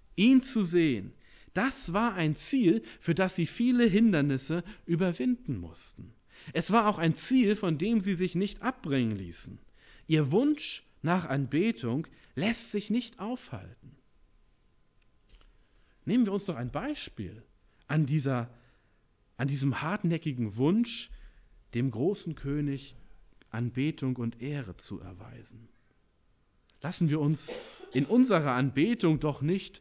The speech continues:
durch dieses oder jenes Hindernis, ja, davon abbringen, davon abhalten. Das sind vielleicht die vielen Aufgaben so im Alltag, die es zu erledigen gilt und die es, ja, zu bewältigen eben viel Zeit und Kraft in Anspruch nimmt.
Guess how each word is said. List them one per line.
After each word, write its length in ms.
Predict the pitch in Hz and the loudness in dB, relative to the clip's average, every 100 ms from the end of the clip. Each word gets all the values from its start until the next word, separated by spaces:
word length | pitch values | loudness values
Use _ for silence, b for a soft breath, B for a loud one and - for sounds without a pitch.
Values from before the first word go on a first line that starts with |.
| b - | b -4
durch 160 | 135 | -2
dieses 360 | - 208 202 170 | 2 4 2 2
oder 200 | 156 139 | 2 4
jenes 420 | 143 180 139 - | 4 4 4 2
Hindernis, 680 | 277 226 131 117 135 - - B | 2 4 4 2 0 -4 -14 B
ja, 300 | 135 151 101 - - | 0 0 -2 -10 -8
davon 320 | 151 156 147 | -4 0 0
abbringen, 720 | - 226 - 196 156 98 90 - - | 2 0 2 0 2 -2 -8 -16 -10
davon 260 | 143 147 131 | -6 -4 -4
abhalten. 760 | 185 202 - 208 262 247 - - - - _ B B B B B | -2 -4 -2 0 0 -2 -6 -12 -14 -20 _ B B B B B
Das 140 | 180 | 6
sind 140 | 269 277 | 6 8
vielleicht 360 | 233 220 208 | 6 6 4
die 80 | 208 | 2
vielen 280 | - 269 196 | 4 4 6
Aufgaben 580 | 185 254 - 190 185 165 | 2 2 4 6 6 6
so 180 | 196 | 8
im 120 | 185 139 | 6 4
Alltag, 480 | 175 175 190 180 | 4 4 2 -2
die 120 | 190 190 | 0 -4
es 160 | - | -2
zu 120 | 185 | -2
erledigen 600 | 175 160 208 247 175 143 123 | 2 4 4 4 2 2 4
gilt 360 | 135 170 233 | 6 6 4
und 340 | 147 156 160 - B B B B | 2 2 0 -8 B B B B
die 120 | 170 | 4
es, 280 | 175 - - 131 | 4 0 -12 -6
ja, 320 | 156 175 135 - - | 0 0 0 -4 -10
zu 180 | - 156 | -2 0
bewältigen 800 | 147 165 202 202 202 180 180 165 | 2 4 2 2 0 2 0 0
eben 240 | 165 156 | 0 0
viel 220 | 135 190 - | 0 0 0
Zeit 340 | 202 214 233 | 0 0 0
und 140 | 147 | -2
Kraft 320 | - 240 247 175 | 0 0 0 0
in 80 | 120 | 0
Anspruch 480 | 107 - 117 101 | -2 -6 -8 -6
nimmt. 360 | 101 120 196 | -4 -2 -4